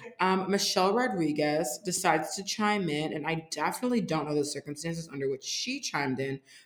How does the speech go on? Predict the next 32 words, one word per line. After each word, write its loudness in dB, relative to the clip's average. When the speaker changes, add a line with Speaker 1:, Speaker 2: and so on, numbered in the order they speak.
Speaker 2:
but -2
then 4
she 4
told 0
us 0
that -4
he 2
could 0
not 2
be -4
racist -2
because -2
of -16
the -4
way 0
that -8
he -4
kissed 2
Viola 2
Davis -2
in -2
the -2
film -2
Speaker 1:
Right, -4
Speaker 2:
Widows. 4
Speaker 1:
right. -10
Speaker 2:
Now, 2
I 6
saw 4
Widows, 4
okay? 0
Um, 4